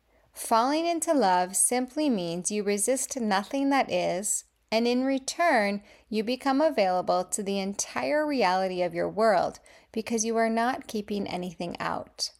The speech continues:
The heart steps front and center because it is the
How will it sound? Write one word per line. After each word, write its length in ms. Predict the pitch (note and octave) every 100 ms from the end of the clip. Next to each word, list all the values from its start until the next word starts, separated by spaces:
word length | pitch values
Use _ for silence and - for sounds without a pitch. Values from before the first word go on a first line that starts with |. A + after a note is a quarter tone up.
| _ _ _ _ _ _ - - _
The 120 | - A3+
heart 440 | G3 C#4 A#3 -
steps 480 | - A#3+ G#3+ - -
front 420 | - C4 C4+ C4+
and 160 | D#4 C#4+
center 420 | G#3+ G3 F#3+ -
because 360 | G3 G3+ A3+
it 140 | G#3+ G#3
is 140 | G#3
the 160 | A3+